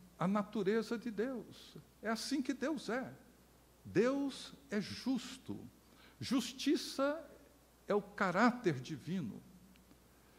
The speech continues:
Não é necessariamente aquilo que um juiz faria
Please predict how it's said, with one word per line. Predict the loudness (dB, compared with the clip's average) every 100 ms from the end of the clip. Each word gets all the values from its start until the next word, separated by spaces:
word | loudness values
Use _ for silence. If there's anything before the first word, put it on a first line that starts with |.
| -20 -20 -20 -20 -20 -20 -10 4
Não | 8 8
é |
necessariamente | 8 6 4 2 -2 2 2 4 2 2 2 0 -2 0 0 0
aquilo | -4 -2 0 2 0
que | -2 0 0 0
um | 2 2 2
juiz | 0 2 4 4 2 0
faria | 0 2 2 4 4 6 4